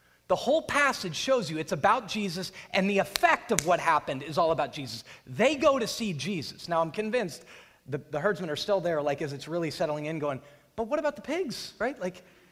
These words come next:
this is a big deal," but they're still fascinated. And as they walk up to Jesus, look at the reaction. It says they go, they came to Jesus, verse fifteen, and they see the demon-possessed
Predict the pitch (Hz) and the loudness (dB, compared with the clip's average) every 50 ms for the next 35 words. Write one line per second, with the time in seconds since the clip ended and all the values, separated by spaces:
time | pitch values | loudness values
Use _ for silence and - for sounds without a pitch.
0 | _ - - 247 247 - 294 190 226 180 233 247 196 175 240 196 143 170 165 - | _ -4 -4 -4 -2 -2 -2 -2 -2 -2 -2 -4 -2 0 0 0 0 0 -4 -4
1 | 185 - - - - 320 277 - - - 185 175 165 - - - 117 107 120 - | -6 -6 -6 -4 -4 -4 -4 -4 -4 0 0 0 0 0 -6 -12 -12 -12 -10 -6
2 | 156 175 202 175 151 214 190 175 160 165 214 226 277 285 - - 247 185 156 147 | -4 -4 -4 0 0 0 0 0 -2 0 2 2 2 2 0 0 0 2 2 0
3 | - - - - - - 151 131 - 226 214 180 139 - 135 123 - - 175 208 | -2 -8 -20 -18 -14 -12 -8 -4 -2 -2 -2 -2 -2 -6 -10 -10 -6 -2 -2 -2
4 | 208 320 - - 320 254 233 214 175 151 147 - - - - - - - - _ | -2 -2 -8 -6 -6 -4 -2 0 0 0 -2 -2 -4 -8 -8 -10 -12 -18 -20 _
5 | - - - - - - - 175 175 - - 233 220 196 151 143 185 190 180 147 | -20 -20 -20 -20 -18 -8 -4 -4 -2 -2 2 2 2 2 2 0 2 0 2 2
6 | 135 226 240 226 156 120 110 104 107 156 185 - - - - 165 160 - - 202 | 2 2 4 4 4 4 2 0 -2 -2 -4 -6 -10 -8 -6 -4 -4 -4 -4 -2
7 | 233 254 240 226 160 147 190 175 147 - 139 120 - - 156 147 - - - 165 | -2 0 0 -2 -2 -4 -4 -4 -4 -6 -8 -10 -10 -8 -8 -8 -8 -4 -4 -6
8 | 147 - - - 143 113 110 104 - - - - - - 180 180 175 170 170 - | -6 -6 -10 -12 -10 -10 -10 -12 -14 -18 -20 -14 -4 -2 0 2 2 0 0 -2
9 | - - - - 254 269 285 277 208 190 143 120 110 135 190 233 247 254 262 254 | -4 -4 -4 -4 -2 -2 -2 0 -2 -2 -2 -2 -4 -2 -2 0 0 0 0 0
10 | 240 208 - - 175 139 139 160 151 151 147 - - - - | -2 -4 -4 -10 -10 -6 -2 -2 -2 -2 -2 -4 -10 -10 -12